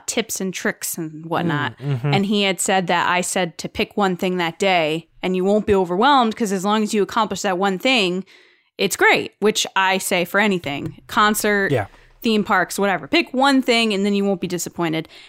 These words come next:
Speaker 1: And he had said that it, it was his one thing that day was to come to the panel and meet me.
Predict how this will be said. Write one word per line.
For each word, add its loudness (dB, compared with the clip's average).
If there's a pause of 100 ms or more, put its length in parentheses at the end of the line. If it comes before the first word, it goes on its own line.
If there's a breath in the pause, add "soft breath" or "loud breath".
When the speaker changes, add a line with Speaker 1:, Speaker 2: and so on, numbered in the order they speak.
Speaker 1:
And 0
he 2
had 0
said 0
that 0
it, -2
it 0
was -2
his 2
one 2
thing -2
that -2
day -2
was -4
to -8
come 0
to -8
the -4
panel 0
and 0
meet 0
me. -6